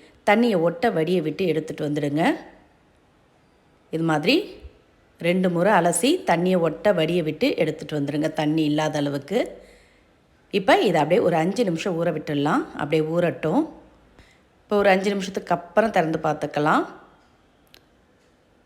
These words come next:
நம்ம வெறும் அலசிட்டு தான் வச்சோம். அதுலேயே அவல் நல்லா சாஃப்டா ஊறியிருக்கு பாருங்க. இது மாதிரி கையால மசிச்சு விட்டுக்கங்க. மசிச்சிங்கன்னா நல்லா மஞ்சு வருது.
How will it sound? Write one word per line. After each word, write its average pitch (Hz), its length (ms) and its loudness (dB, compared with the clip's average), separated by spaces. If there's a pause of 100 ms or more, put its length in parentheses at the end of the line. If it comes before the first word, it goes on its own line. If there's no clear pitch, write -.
(880)
நம்ம 180 120 -2 (120)
வெறும் 220 320 2
அலசிட்டு 185 480 -2
தான் 208 160 0
வச்சோம். 185 380 -2 (500)
அதுலேயே 214 340 2
அவல் 190 240 0
நல்லா 170 220 0 (100)
சாஃப்டா 170 460 0
ஊறியிருக்கு 156 420 -6
பாருங்க. 139 260 -2
இது 151 140 -4
மாதிரி 175 260 -4
கையால 185 400 2 (600)
மசிச்சு 185 340 0
விட்டுக்கங்க. 160 560 0 (140)
மசிச்சிங்கன்னா 180 560 -2
நல்லா 180 440 0
மஞ்சு 160 300 -2
வருது. 156 300 2